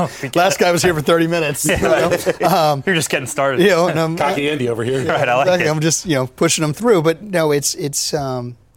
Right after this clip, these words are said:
Speaker 2: you do have to think ahead, and you've always gotta think,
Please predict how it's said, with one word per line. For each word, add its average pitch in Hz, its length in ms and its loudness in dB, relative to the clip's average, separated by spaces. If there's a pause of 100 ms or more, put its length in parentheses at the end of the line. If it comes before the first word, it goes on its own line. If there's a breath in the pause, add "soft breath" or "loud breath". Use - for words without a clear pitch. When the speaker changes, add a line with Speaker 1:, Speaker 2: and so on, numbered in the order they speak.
Speaker 2:
you 156 140 -10
do 208 160 -2
have 147 140 0
to 123 80 -8
think 110 180 -10
ahead, 82 260 -12 (240)
and 127 380 -6 (300 loud breath)
you've 156 160 -2
always 170 400 0
gotta 143 180 -6
think, 127 480 -12